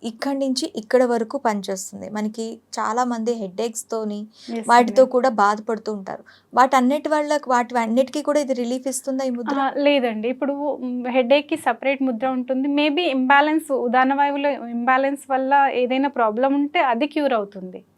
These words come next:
Speaker 1: ఓకే.
Speaker 2: మ్మ్.
Speaker 1: ఉదాన వాయువులో ప్రాబ్లం ఉంటే ఖచ్చితంగా ఆ
Speaker 2: మ్మ్.
Speaker 1: ఉదాన వాయువులో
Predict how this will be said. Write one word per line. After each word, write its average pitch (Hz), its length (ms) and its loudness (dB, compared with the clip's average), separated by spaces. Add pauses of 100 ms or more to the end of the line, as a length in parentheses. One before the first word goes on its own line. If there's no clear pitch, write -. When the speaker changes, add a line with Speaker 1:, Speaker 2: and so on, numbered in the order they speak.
(180)
Speaker 1:
ఓకే. 220 200 -4
Speaker 2:
మ్మ్. 196 520 -10 (260)
Speaker 1:
ఉదాన 269 360 10
వాయువులో 294 520 8
ప్రాబ్లం 262 480 4
ఉంటే 262 240 2
ఖచ్చితంగా 269 800 2
ఆ 233 180 12
Speaker 2:
మ్మ్. 220 100 4
Speaker 1:
ఉదాన 262 280 6
వాయువులో 269 600 8